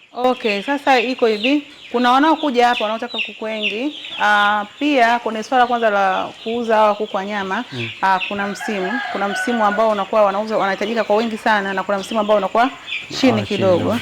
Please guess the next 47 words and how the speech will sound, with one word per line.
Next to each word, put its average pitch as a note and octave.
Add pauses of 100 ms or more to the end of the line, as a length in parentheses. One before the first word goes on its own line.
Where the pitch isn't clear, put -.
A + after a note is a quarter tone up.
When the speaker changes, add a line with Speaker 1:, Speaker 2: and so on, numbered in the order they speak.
(280)
Speaker 1:
Kwa A3
hiyo B3+
ni A#3+
mwenyewe, A#3
ah, G3+
unahitaji G#3
mwenyewe A3+
kuwa -
active, G3
yani G3
kuwa F#3+ (380)
na, F#3+ (140)
yani B3+
kuwa B3
active C#4
na A#3+
mbunifu, A#3
utafute G3+
mwenyewe, G#3+
uende G#3+
kwenye F#3+
masoko, F#3+
uingie, G3
utafute G#3+ (160)
wateja G3
kwa F3+
juhudi F#3+
zote, G#3
kwa F3+
sababu, G#3+ (440)
ah, G#3+
um, A#3+ (140)
msimu A#3+
ambao A3+
soko A3
linakuwa G#3
chini, A#3
ni, F#3 (140)
ina G3+
maana A3+
kwamba A3+
sisi A#3
wafanyabiashara F#3+
ambao A3
tunauza G3+
tunagombania G#3+
soko. F3+